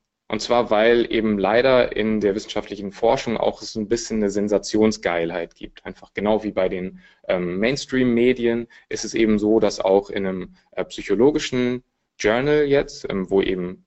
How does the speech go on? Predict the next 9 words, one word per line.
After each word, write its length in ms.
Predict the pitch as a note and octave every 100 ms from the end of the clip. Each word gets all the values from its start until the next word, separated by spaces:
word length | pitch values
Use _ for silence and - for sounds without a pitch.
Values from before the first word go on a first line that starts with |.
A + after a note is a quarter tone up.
| -
die 120 | F#2
Studienpaper 800 | - A#2 A2+ G#2 G#2 G2+ G2 G2+
dann 180 | F#2+ F2+
veröffentlicht 580 | - - - C#3 C3+ -
werden, 400 | A#2 A#2+ B2 B2+ _ - - - - -
es 140 | A2 -
so 160 | A#2+
ist, 240 | A#2 - G#2
dass 320 | G2+ -